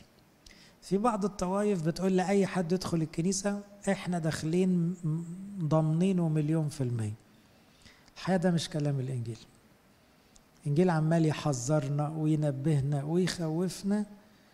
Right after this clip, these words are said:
ويقول لنا في ناس هتوصل وناس مش هتوصل،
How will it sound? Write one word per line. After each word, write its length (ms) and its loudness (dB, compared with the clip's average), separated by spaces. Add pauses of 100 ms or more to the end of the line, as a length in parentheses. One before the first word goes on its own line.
(200)
ويقول 420 4
لنا 240 6
في 220 2
ناس 260 2
هتوصل 460 -2
وناس 340 0
مش 180 0
هتوصل، 520 0